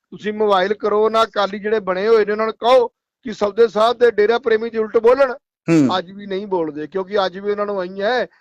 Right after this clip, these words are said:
Speaker 1: ਕਿ ਉਹਨਾਂ ਦੀ ਜਿਹੜੀ ਇੱਕ ਐਮ ਪੀ ਜਿੱਤੀ, ਉਹ ਡੇਰਾ ਪ੍ਰੇਮੀਆਂ ਨੇ ਜਿਤਾਈ।
Speaker 2: ਓ, ਅੱਛਾ।
Speaker 1: ਤੇ ਕਿਤੇ ਨਾ ਕਿਤੇ ਵੋਟ ਵੀ ਪਈ ਹੈ।
Speaker 2: ਹੂੰ, ਹੂੰ, ਹੂੰ, ਹੂੰ।
Speaker 1: ਇਸ ਕਰਕੇ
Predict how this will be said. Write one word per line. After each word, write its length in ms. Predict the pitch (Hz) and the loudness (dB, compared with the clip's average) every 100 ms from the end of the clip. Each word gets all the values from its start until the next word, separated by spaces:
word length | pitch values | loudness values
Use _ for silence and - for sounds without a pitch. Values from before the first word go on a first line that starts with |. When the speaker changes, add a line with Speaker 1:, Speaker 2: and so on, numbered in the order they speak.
| _ - | _ -2
Speaker 1:
ਕਿ 120 | 220 | 2
ਉਹਨਾਂ 240 | 220 220 | 2 2
ਦੀ 100 | 208 | 0
ਜਿਹੜੀ 220 | 214 214 | 0 2
ਇੱਕ 200 | 202 - | -2 0
ਐਮ 160 | 196 180 | -2 -2
ਪੀ 180 | - 220 | -8 -12
ਜਿੱਤੀ, 340 | 185 - 208 | -12 -10 -2
ਉਹ 100 | 226 | 0
ਡੇਰਾ 240 | 196 180 175 | 2 0 -2
ਪ੍ਰੇਮੀਆਂ 400 | 180 180 185 190 | -4 -6 -4 -6
ਨੇ 100 | 220 | -6
ਜਿਤਾਈ। 340 | 190 143 120 _ _ _ - | -8 -10 -10 _ _ _ 0
Speaker 2:
ਓ, 400 | 170 180 131 113 | 4 6 4 2
ਅੱਛਾ। 480 | - - 117 92 - _ _ _ _ _ | -2 0 0 0 -6 _ _ _ _ _
Speaker 1:
ਤੇ 120 | 294 | 0
ਕਿਤੇ 300 | - 269 285 | 2 2 4
ਨਾ 100 | 294 | 4
ਕਿਤੇ 240 | 285 285 285 | 0 2 4
ਵੋਟ 300 | 269 262 254 | 6 4 2
ਵੀ 140 | 262 | -4
ਪਈ 340 | 254 226 185 | 0 0 0
ਹੈ। 100 | 123 _ _ _ | -8 _ _ _
Speaker 2:
ਹੂੰ, 100 | 160 | 0
ਹੂੰ, 180 | 131 135 | 4 2
ਹੂੰ, 180 | 117 107 | 2 -2
ਹੂੰ। 260 | 104 98 - _ _ _ 233 277 | -4 -8 -14 _ _ _ 2 2
Speaker 1:
ਇਸ 100 | - | 0
ਕਰਕੇ 320 | 254 233 | -4 -2